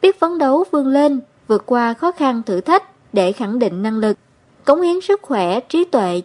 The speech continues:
cho nơi mình công tác, để nâng cao chất lượng lao động, làm lợi cho doanh nghiệp xã hội. Dù mỗi người làm việc ở mỗi lĩnh vực, ngành nghề khác nhau, song họ có chung một mục tiêu là đóng góp ít sức trẻ cho sự nghiệp công nghiệp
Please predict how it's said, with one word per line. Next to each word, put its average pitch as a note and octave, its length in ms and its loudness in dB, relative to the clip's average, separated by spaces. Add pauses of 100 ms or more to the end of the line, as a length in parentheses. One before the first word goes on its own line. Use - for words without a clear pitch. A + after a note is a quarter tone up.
cho A3 200 0
nơi A3 220 -2
mình G#3 200 -4
công G#3+ 240 -4
tác, D#4 300 -2 (360)
để A#3 200 2
nâng D#4 200 -2
cao C4 180 0
chất F#4+ 240 -2
lượng G3 300 -2
lao A#3 160 0
động, G3+ 340 -2 (340)
làm B3+ 220 2
lợi G#3 260 0
cho A#3+ 280 0
doanh A#3+ 200 -2
nghiệp G#3 140 -6
xã A3 180 -4
hội. G3+ 380 0 (540)
Dù C#4 240 6
mỗi C4+ 180 0
người E4+ 160 0
làm A#3+ 200 0
việc A3 240 0
ở G#3 220 0
mỗi B3 240 0
lĩnh B3 220 0
vực, C#4 320 2
ngành A3 240 -2
nghề G3+ 180 0
khác D#4 200 -6
nhau, D4 320 2 (420)
song D4+ 380 2
họ G3 280 -2
có D#4+ 140 0
chung C4+ 300 -2
một G#3+ 140 -2
mục G3+ 180 -2 (100)
tiêu C#4+ 320 2
là A3 260 0
đóng A3 280 -4
góp E4+ 260 0
ít F#4 140 -4
sức - 300 -4
trẻ F#3 280 -2
cho A#3+ 260 -2
sự G3 260 -6
nghiệp G3 300 -4
công G#3+ 160 -2
nghiệp F#3 120 -4